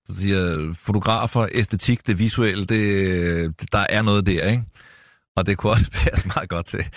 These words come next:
til Ole Birk for så vidt. Øh, men, men jeg tænker, han går ikke så meget op i biler. Han har sådan noget lidt mere random, øh, bil, der er blevet kastet ham i nakken.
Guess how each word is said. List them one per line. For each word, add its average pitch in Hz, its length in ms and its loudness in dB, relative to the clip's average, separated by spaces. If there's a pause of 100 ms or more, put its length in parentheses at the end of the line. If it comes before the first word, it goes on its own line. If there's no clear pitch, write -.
(580)
til 98 280 0
Ole 90 260 0
Birk 95 320 0
for - 260 -6
så - 340 2
vidt. 82 300 -6 (500)
Øh, 85 60 -2 (680)
men, 80 240 -4
men 78 120 -2
jeg 82 100 -2
tænker, 95 260 -2
han 87 160 -4
går 80 120 -4
ikke 98 120 -6
så - 80 -2
meget 90 180 0
op 92 100 0
i 95 40 -2
biler. 95 400 -2
Han 87 120 2
har 92 200 0
sådan 101 160 -4
noget 92 120 0
lidt 95 120 -2
mere 101 140 2
random, 101 480 0
øh, 80 540 -2 (800)
bil, 104 280 -2
der 92 100 2
er 87 200 0
blevet 82 200 -2
kastet 95 340 0
ham 95 140 0
i 95 40 2
nakken. 92 420 -2